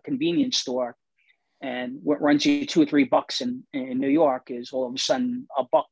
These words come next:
down there. You know, kinda like when we used to go down south with the Scouts, you know, you get a can of Coke for, like, seventy-five cents down there and it's a buck and a quarter up here. I didn't see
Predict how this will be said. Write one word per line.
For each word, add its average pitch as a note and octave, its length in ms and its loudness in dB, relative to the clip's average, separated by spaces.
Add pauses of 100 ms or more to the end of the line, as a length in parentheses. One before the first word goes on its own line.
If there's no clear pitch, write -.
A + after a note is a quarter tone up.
down B2+ 240 -2
there. C3 260 -2 (440)
You C#3+ 80 -6
know, - 40 -6
kinda C#3 220 -2
like C3 180 0
when C3 140 0
we C3 60 2
used - 140 -2
to B2+ 60 -6
go B2+ 80 -4
down A#2+ 220 -2
south B2+ 300 0
with - 240 -14
the - 20 -2
Scouts, - 640 -2 (400)
you C3 80 -10
know, A2+ 60 -12
you B2 100 -8
get B2 80 -6
a - 60 -14
can D3+ 240 -2
of B2+ 100 -6
Coke C#3+ 280 2
for, C3+ 80 0
like, A#2 140 -4
seventy-five C3 560 0
cents C3+ 360 -2
down B2+ 240 -2
there B2 240 -6
and A#2 80 -6
it's - 340 -6 (160)
a B2+ 80 -2
buck - 260 0
and C3+ 80 -2
a - 40 -6
quarter C3 360 2
up A2+ 140 -6
here. C3 300 0 (520)
I F3 140 -6
didn't C4+ 180 -8
see D#4 220 -4